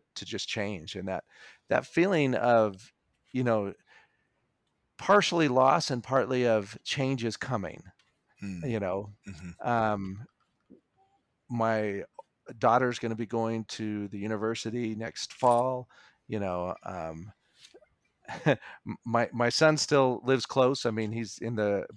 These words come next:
Speaker 1: apartment right beneath us. So, you know, <laughs> it's there, but I can feel that, you know, that we only have a little bit of time left.
Speaker 2: Emptying that nest. Yes.
Speaker 1: Yeah.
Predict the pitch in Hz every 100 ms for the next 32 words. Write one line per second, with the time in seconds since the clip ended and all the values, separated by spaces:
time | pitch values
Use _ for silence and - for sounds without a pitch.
0 | - 110 120 117 107 101 113 87 110 120
1 | 117 104 113 - 98 - - - _ 131
2 | 101 92 - 107 - 185 147 - - 151
3 | - 147 143 123 127 135 - - 175 175
4 | 147 127 107 107 - - - - 139 123
5 | 117 127 139 208 143 170 180 120 135 147
6 | 143 131 123 - 127 123 131 - - -
7 | - 107 - 113 107 101 - 67 - -
8 | - - _ _ - 73 69 143 175 120